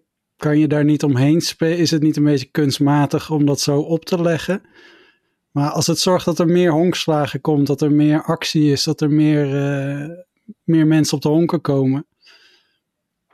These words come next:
ja, dat zorgt denk ik wel voor meer kijkplezier. Dus ja, ik vind het goed dat ze iets proberen.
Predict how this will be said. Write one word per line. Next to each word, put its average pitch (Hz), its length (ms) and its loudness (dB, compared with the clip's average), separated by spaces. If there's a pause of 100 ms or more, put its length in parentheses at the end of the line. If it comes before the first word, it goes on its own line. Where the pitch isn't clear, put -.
(140)
ja, - 140 -20
dat 147 240 -2
zorgt 160 260 0
denk 151 180 2
ik 147 80 0
wel 151 220 0
voor 143 200 -2
meer 147 240 2
kijkplezier. 139 840 -2 (1600)
Dus 139 160 -8
ja, 139 280 -2
ik 160 120 -2
vind 180 200 0
het - 100 -4
goed 190 120 0
dat 180 140 0
ze 185 120 0
iets 175 140 -2
proberen. 156 640 0